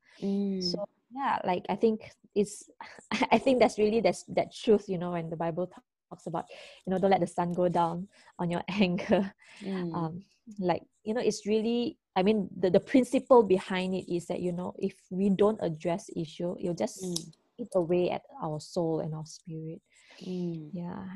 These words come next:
Speaker 2: And, yeah, and I really like what you say, that it's, it's really about communicating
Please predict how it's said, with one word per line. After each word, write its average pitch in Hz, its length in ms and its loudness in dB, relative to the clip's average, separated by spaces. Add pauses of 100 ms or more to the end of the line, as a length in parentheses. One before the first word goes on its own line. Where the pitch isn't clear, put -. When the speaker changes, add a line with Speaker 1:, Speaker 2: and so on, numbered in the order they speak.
Speaker 2:
And, 190 380 -2 (560)
yeah, 208 220 0
and 180 180 -2
I 185 100 2
really 220 220 6
like 214 160 2
what 190 100 0
you 185 80 -2
say, 190 260 -2
that 156 180 -2
it's, 156 140 -6 (120)
it's - 240 -8
really 208 480 0 (120)
about 175 260 0 (120)
communicating 196 1080 2